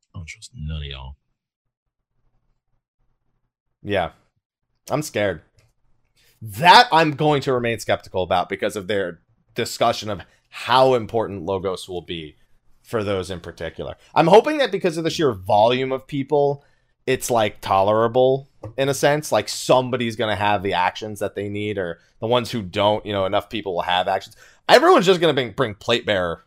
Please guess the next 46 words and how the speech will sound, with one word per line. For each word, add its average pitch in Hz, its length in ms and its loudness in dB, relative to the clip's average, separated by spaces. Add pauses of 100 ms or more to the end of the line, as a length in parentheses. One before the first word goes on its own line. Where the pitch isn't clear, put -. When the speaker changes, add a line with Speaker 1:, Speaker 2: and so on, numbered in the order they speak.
(160)
Speaker 2:
as 113 80 -12
far 110 200 0
as 104 80 -4
I'm 104 160 -2
concerned. 87 400 -8
They're 104 80 -6
just 120 100 -12
gonna 131 120 -2
try 135 120 -2
and 107 100 -2
live 98 320 -4
with 85 200 -16
Plate 87 200 -6
Bearer, 80 440 -10 (180)
so 85 160 -12
we'll 82 100 -8
see. 82 220 -10 (400)
Speaker 1:
Yep. 135 100 -18 (880)
Speaker 2:
Uh, 101 420 0 (120)
but 127 120 -2
yeah, 143 260 4 (160)
I 120 60 -6
mean, 117 180 -6
this, - 320 -12 (200)
dude, 92 160 -10
I 85 100 -4
love 85 260 -6
these 78 160 -14
Logos 78 340 -10
<laughs> - 80 -10
actions, - 580 -10
man. - 140 -12 (140)
They're - 720 -16
really 101 280 -6
good. 98 280 -6 (360)
This, 294 480 4 (220)
I 240 140 10
feel 240 300 8
okay 202 320 8
about 143 260 6
duty 113 240 -2
actions 90 680 -4 (420)
because 107 280 -2
of 101 120 -8
Logos 90 380 -2
actions, - 520 -10